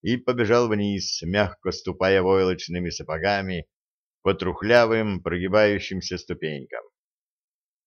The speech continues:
Быстрым шагом подошел к палатке, откинул полог. «Надеюсь, я пришел не слишком рано.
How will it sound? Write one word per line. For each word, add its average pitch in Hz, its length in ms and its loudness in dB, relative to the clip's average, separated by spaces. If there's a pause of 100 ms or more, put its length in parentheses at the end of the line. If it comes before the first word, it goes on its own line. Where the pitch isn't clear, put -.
(240)
Быстрым 104 400 0
шагом 101 460 2
подошел 98 460 0
к - 60 -20
палатке, 87 420 2
откинул 98 420 -4
полог. 87 380 0 (1600)
«Надеюсь, 143 560 2
я 151 140 4
пришел 147 420 0
не 143 120 -4
слишком 127 480 -2
рано. 85 500 0